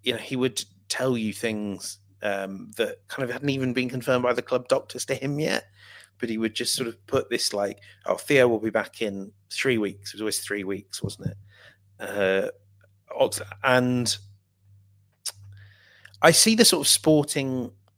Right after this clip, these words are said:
reasons why that is unhelpful. I also sometimes get the feeling that, that Arteta is, um, kind of deliberately withholding the truth,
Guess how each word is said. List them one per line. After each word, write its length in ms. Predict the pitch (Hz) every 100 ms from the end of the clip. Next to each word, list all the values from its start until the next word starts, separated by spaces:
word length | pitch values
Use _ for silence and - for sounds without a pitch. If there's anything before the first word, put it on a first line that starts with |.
| _
reasons 520 | 127 131 120 107 110
why 220 | 113 107 107
that 320 | 117 110 -
is 180 | 110 101
unhelpful. 880 | 104 104 104 95 - - 64 55 _ _ _ _ _ _ _ _ _ _ _ _ -
I 180 | 123 135
also 280 | 160 170 175
sometimes 380 | 175 160 151 -
get 160 | 131
the 80 | 123
feeling 440 | - 135 123 120
that, 200 | 107 101 - _
that 200 | 110 -
Arteta 600 | 113 110 - 123 - 120
is, 520 | - 110 110 107 - - _ _ _ _ _ _ _ _ -
um, 560 | 113 110 107 101 101 - _ _ _ _ _ _ _ -
kind 160 | - 180
of 100 | -
deliberately 1040 | 170 160 156 147 151 120 139 131 127 - _ _ _ _ _ _ -
withholding 960 | 123 127 120 - 120 113 113 110 110 110
the 100 | 107
truth, 880 | - - 120 95 - - - -